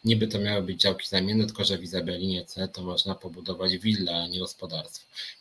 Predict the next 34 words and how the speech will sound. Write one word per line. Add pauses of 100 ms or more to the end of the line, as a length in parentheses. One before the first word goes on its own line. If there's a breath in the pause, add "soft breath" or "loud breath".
(140)
E,
no
więc
właśnie,
jest
w
tej
chwili
pięć
spółek
cepek-u.
Ja
wiem,
tak,
i
to
się
ciągle
rozrasta,
ta
liczba
spółek
i
później
się
okaże,
że
na
przykład
trzy
z
tych
spółek
są